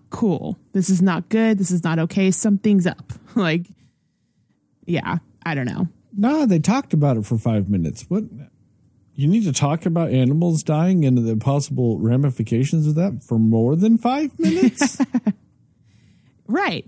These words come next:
Speaker 1: And it's like, they talked about it to really do nothing with it, though, because it's like, they talked, they talked about, like, "Oh, it could be this or it could be this." But in any case, there was no sense of urgency for anybody to be concerned about it. And, and that was the entire movie.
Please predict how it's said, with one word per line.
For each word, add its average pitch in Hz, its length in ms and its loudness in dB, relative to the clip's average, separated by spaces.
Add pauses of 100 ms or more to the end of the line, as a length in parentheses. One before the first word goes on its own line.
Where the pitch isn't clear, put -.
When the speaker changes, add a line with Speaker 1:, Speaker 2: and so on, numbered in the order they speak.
(120)
Speaker 1:
And 254 140 2
it's 277 140 -2
like, 254 200 -2
they 233 240 0
talked 269 360 -4
about 220 280 0
it 214 180 -2
to 233 120 0
really 214 600 6
do 214 180 4
nothing 208 320 2
with 302 160 -2
it, 262 100 -2
though, - 260 -4 (580)
because 208 320 0
it's 202 140 -2
like, 185 340 -2 (320)
they 185 360 0
talked, 208 500 -4
they 196 120 0
talked 190 280 -2
about, 196 160 -2
like, 190 180 -2 (140)
"Oh, 262 260 -2
it 190 140 -2
could 269 120 0
be 196 120 2
this 233 260 0
or 185 40 -2
it 170 60 -4
could 202 140 -4
be 175 120 -2
this." 202 380 0 (540)
But 196 320 -2
in 226 220 0
any 254 240 4
case, 247 340 0
there 254 140 2
was 220 160 2
no 226 200 4
sense 302 240 -2
of 233 140 -2
urgency 233 400 2
for 190 220 -4
anybody 208 440 4
to 190 60 2
be 196 100 4
concerned 196 800 0
about 160 300 0
it. - 240 -4 (680)
And, 208 220 0
and 214 180 2
that 226 140 0
was 233 140 0
the 254 120 4
entire 220 360 2
movie. 208 500 0